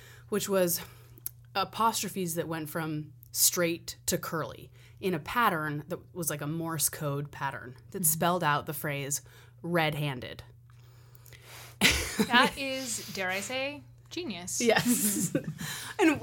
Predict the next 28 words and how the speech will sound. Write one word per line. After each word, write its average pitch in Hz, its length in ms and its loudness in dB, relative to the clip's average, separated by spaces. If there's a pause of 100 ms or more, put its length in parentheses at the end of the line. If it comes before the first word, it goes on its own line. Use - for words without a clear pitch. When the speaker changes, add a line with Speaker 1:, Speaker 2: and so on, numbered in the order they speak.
Speaker 1:
actually, 302 320 6
when 233 140 2
I 220 60 4
talked 254 220 4
to 302 80 2
a 247 40 6
lawyer 190 440 4
during 160 220 2
the 151 80 -2
reporting 214 440 2
of 180 60 2
this 170 120 2
story, 151 500 -2
<laughs> - 40 -4 (140)
I 214 160 8
was 214 140 6
like, - 160 -4
"Wasn't 294 280 6
that 277 140 4
genius? 302 440 6
Like, 269 80 2
how 302 160 0
did 320 100 2
they 311 60 2
come 277 180 2
up 311 160 0
with 277 120 0
this?" 165 200 4